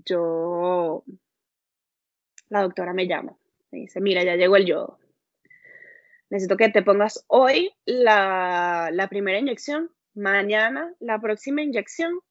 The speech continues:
al día siguiente de la segunda inyección vas a ir, te vas a hacer un examen de sangre y en ese mismo,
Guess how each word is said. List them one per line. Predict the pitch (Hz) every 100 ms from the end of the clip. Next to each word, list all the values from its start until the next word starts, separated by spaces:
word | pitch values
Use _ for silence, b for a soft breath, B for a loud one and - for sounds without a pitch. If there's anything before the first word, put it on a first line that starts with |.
| _ _
al | 214 208
día | 214 208
siguiente | - 262 277 302 320 349 339 _ _ _ _ _
de | 208 202 226
la | 226 214
segunda | 226 220 247
inyección | 311 262 - 359 392 415 _ _ _ _ _ _ -
vas | 208 220
a | 247
ir, | 240 240 -
te | 208
vas | 254
a |
hacer | 269 294
un | 311
examen | - 330 320 302
de | 254
sangre | 349 403 415 403 -
y | 254
en | 240 247
ese | 262 311
mismo, | 302 311 311